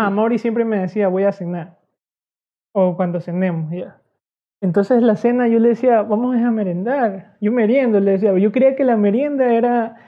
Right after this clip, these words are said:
Speaker 2: solo comer algo suave y que la cena es comerte algo más fuerte, ¿no?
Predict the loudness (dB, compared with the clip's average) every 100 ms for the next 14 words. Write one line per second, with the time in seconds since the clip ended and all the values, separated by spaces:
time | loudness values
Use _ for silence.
0 | _ _ 0 2 2 0 0 2 2 0
1 | -2 0 0 -2 -2 -4 0 2 2 0
2 | 0 0 -2 0 0 0 0 2 4 2
3 | 2 0 0 0 0 0 -4 -6 -12